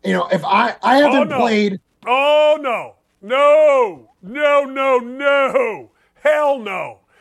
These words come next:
Speaker 2: You're upset about that for ten years. He can handle both.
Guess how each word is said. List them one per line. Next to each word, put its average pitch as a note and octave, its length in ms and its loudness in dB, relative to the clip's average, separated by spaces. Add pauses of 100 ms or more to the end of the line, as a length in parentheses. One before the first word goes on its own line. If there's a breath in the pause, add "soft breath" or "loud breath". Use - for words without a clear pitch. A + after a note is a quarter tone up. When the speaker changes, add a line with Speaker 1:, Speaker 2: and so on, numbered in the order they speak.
(200 soft breath)
Speaker 2:
You're D#4 240 -2
upset C4 360 -4
about B3+ 360 -2
that C4 280 -4
for G#3 100 -14
ten A#3+ 340 -4
years. A3+ 340 -6
He D#4 160 -8
can G4+ 160 -4
handle A#3+ 400 -2
both. E3 400 -8